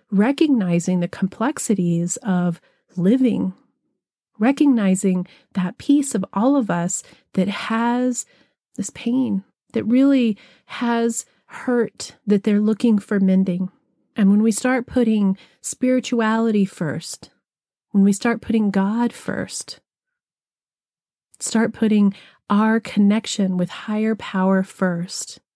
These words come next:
that pain starts to be mended because we're not leaning into it so deeply. We're trusting that it is part of the path that has happened along with us.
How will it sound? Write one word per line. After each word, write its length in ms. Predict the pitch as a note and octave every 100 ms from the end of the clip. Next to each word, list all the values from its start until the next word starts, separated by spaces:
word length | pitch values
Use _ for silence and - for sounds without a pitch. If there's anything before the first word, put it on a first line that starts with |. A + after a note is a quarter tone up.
| -
that 180 | A3 G#3+
pain 680 | - A#3 B3 A#3+ G3 F#3+ G3 _ _ _
starts 360 | - - G3 -
to 80 | G3
be 140 | F#3+
mended 500 | G3 G3 G3 D#3+ G#3 G3+ _ _ _ _ _ _ _ -
because 580 | F#3 G3 - G3 G3 - - _ -
we're 220 | G3+ G#3+
not 400 | G#3+ A3+ A3+ G#3
leaning 580 | - F#3 A3 A#3+ B3 A#3
into 440 | - A3 A3 - F3+
it 220 | - -
so 260 | - G3+
deeply. 680 | G3 G3+ G3 - F#3 F#3+ F#3+ _ _ _ _ _ _ _ _
We're 100 | G#3
trusting 680 | G3 - A3+ - G3 F3 F#3
that 120 | F#3
it 140 | F#3+ G3
is 140 | G3
part 560 | - - - G3 G3 -
of 320 | - F3 E3+ -
the 80 |
path 500 | - - F3 E3+ - -
that 180 | - F3
has 140 | E3+
happened 420 | - E3+ - F3
along 360 | F3 F3 F3 F3+
with 180 | F3 -
us. 360 | G3 G3 -